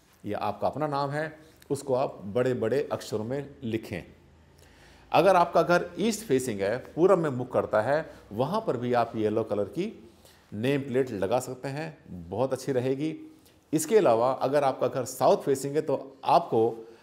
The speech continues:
रेड कलर की बैकग्राउंड जिसका होना चाहिए रेड, वो ज़्यादा अच्छी रहेगी आपके लिए नेम प्लेट। अगर आपका घर वेस्ट में है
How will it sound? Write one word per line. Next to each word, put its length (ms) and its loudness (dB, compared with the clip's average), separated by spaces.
रेड 300 6
कलर 220 2
की 160 -4
बैकग्राउंड 580 2
जिसका 280 -4
होना 240 -4
चाहिए 280 -2
रेड, 320 2
वो 240 -2
ज़्यादा 280 2
अच्छी 380 -4
रहेगी 360 -4
आपके 260 -4
लिए 180 -6
नेम 200 -8
प्लेट। 400 -6
अगर 220 0
आपका 240 -4
घर 200 -4
वेस्ट 440 0
में 140 -4
है 220 -4